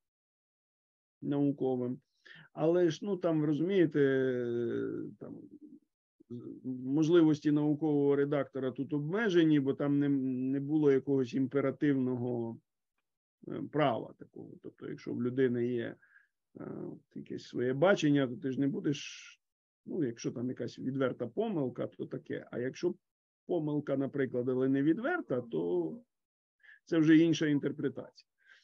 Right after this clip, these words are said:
Але я цю свою статтю з цієї збірки, я вам свідомо не давав, е,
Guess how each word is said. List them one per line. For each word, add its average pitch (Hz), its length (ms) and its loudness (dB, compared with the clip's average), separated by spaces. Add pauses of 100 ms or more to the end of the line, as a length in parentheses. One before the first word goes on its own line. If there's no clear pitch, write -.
(500)
Але 202 480 8
я 254 320 4
цю 277 280 -2
свою 233 460 -4
статтю 240 440 -2
з - 100 -14
цієї 156 440 8
збірки, 147 440 2
я 226 160 6
вам 330 180 2
свідомо 254 560 2
не 147 160 4
давав, 139 520 2 (460)
е, - 40 -10